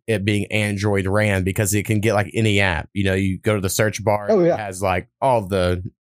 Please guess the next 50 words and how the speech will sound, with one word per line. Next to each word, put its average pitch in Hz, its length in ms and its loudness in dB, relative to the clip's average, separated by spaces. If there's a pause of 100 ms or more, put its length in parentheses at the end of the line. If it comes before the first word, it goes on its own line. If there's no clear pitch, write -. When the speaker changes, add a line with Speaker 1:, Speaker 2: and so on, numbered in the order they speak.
Speaker 1:
the 92 80 2
apps. - 480 -4 (180)
You - 80 -4
know, 87 140 2
whereas 98 260 0
in, 160 140 4
like, 143 160 4
Speaker 2:
Mm-hmm. 143 120 0 (220)
Speaker 1:
Roku 117 460 2
T 113 220 2
Vs, 107 300 0
sometimes 101 420 0
they 104 60 2
don't 98 100 2
have 92 120 -2
certain 92 300 0
ones 90 340 0
and 85 100 -4
shit. 87 300 -4 (400)
Speaker 2:
Yep. 151 440 0
Speaker 1:
So 104 220 0
Speaker 2:
You 147 120 6
can, 131 160 -4
yeah, 147 140 2
you, 139 200 0 (340)
I 120 120 2
hate 120 220 0
that. 90 180 2 (360)
Speaker 1:
I - 40 -8
do 117 160 2
think 104 160 2
that 101 160 4
is, 98 100 0
uh, 98 320 2 (320)
pretty 113 480 0 (460)
cool. 90 600 0
Um, 101 480 2 (120)
and 143 360 0 (160)
I, 113 200 -2 (340)
something 143 340 0
I've 120 300 0
brought 120 160 2
up 113 100 0
before, 113 360 0
but 104 80 -2
I'm 104 100 2
sure 104 120 -2
we 107 60 2
have 101 100 0
again. 104 260 0